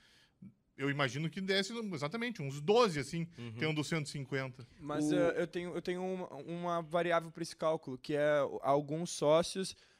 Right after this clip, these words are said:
Speaker 3: eh, que, eh, não estão inadimplentes, mas não precisam fazer o pagamento nesse momento. E eu sou um caso desse. Por exemplo, em abril eu volto a pagar,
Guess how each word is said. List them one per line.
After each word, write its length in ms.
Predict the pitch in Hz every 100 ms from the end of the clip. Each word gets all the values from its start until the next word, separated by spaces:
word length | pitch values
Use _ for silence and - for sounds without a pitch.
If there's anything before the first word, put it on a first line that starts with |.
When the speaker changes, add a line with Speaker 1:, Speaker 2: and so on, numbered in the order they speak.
| _
Speaker 3:
eh, 360 | 151 151 147 147
que, 480 | - - 165 165 165 - _ -
eh, 120 | 139
não 300 | 151 175 214
estão 320 | 247 - 214
inadimplentes, 760 | 214 208 185 190 170 175 190 214
mas 160 | 190 180
não 120 | 185
precisam 360 | 196 - 185
fazer 180 | 190 175
o 60 | 175
pagamento 440 | 170 170 170 165
nesse 220 | 175 -
momento. 380 | 170 170 165 160
E 80 | 160
eu 100 | 180
sou 180 | - 185
um 60 |
caso 300 | 175 156 156
desse. 200 | 139 139
Por 140 | - 147
exemplo, 260 | 147 143
em 60 | 147
abril 300 | 160 151 165
eu 120 | 185
volto 340 | 156 170 180 160
a 40 |
pagar, 420 | - 131 131 131